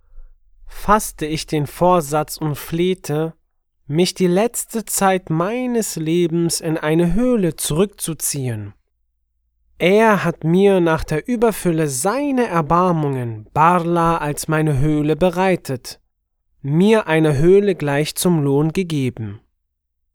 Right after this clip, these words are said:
Doch hat er meinem schwachen Körper die mühselige Anstrengung einer Höhle nicht aufgelastet. Es hatten aber in Barla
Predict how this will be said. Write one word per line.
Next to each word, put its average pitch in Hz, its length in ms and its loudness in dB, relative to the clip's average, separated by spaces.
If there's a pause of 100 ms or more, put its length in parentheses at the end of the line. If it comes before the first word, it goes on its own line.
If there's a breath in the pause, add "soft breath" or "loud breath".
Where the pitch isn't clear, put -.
(680)
Doch 180 240 0
hat 190 240 0
er 190 280 4
meinem 175 360 2
schwachen 202 600 0
Körper 190 520 0
die 160 180 0
mühselige 147 1040 0
Anstrengung 151 800 -2
einer 135 360 -2
Höhle 156 360 2
nicht 190 220 0
aufgelastet. 135 1080 -4 (1800)
Es - 260 -4
hatten 214 240 0
aber 160 300 2
in 165 140 2
Barla 165 580 0